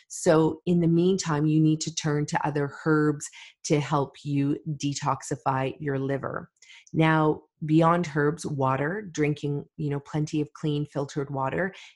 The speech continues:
and you must filter your water. This is paramount, 'cause municipal tap water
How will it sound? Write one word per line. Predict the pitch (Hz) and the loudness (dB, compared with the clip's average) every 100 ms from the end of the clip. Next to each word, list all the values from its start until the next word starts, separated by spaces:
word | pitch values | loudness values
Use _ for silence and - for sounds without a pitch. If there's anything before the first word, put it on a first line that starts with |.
| - | -2
and | 156 | 2
you | 151 | 2
must | 147 151 170 - - - | 2 2 0 -6 -12 -4
filter | 156 156 165 | -2 -2 -4
your | 151 143 | -4 -4
water. | 143 127 139 156 156 | -2 -2 -2 -4 -4
This | 143 156 | -4 -6
is | 156 - - | -12 -14 -6
paramount, | 165 151 143 143 - - | -2 0 0 -4 -6 -6
'cause | 151 | -4
municipal | 147 147 147 156 160 151 | -2 -2 -4 -6 -8 -8
tap | - 151 156 | -4 -6 -4
water | 139 139 135 | -4 -2 -4